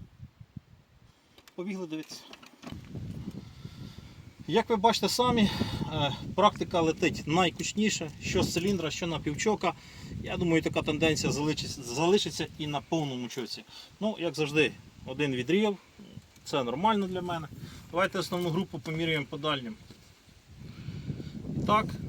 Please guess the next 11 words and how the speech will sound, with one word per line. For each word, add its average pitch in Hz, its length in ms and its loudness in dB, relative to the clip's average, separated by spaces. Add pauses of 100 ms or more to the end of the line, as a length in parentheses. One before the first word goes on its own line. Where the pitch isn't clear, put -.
(1900)
шістдесят 156 480 0
п'ять 202 300 -2
міліметрів. 156 540 -2 (500)
Ну, 233 220 0
якщо 156 280 -2
з 127 80 -4
відривом, 220 500 4 (1700)
то 165 300 0 (1120)
двадцять 170 400 -2
два 156 180 2
сантиметри. - 580 -2